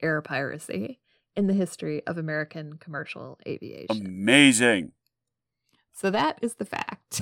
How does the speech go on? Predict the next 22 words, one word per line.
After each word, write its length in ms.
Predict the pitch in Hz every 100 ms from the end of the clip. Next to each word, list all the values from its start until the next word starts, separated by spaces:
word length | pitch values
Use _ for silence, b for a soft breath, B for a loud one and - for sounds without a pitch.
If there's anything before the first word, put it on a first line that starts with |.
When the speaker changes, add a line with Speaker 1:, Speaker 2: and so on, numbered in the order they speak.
| -
Speaker 1:
<laughs> 100 | -
Speaker 2:
Okay. 340 | 123 151 87 - _ _ _ _ B B B
Speaker 1:
Or 100 | 202
that 180 | 196 208
is 240 | 180 165 - -
some 180 | - 208
of 120 | 170
the 80 | 156
facts. 240 | - 85 -
Speaker 2:
Those 220 | 131 139
are, 120 | 156
those 280 | 107 156 185
are 100 | 190
what 200 | 151 147
the 140 | 143 120
F 160 | 139
B 140 | 131 120
I 140 | 117
understands 600 | 113 107 - 101 95 95
to 100 | -
be 160 | 98 90
factual. 680 | - 73 - - - -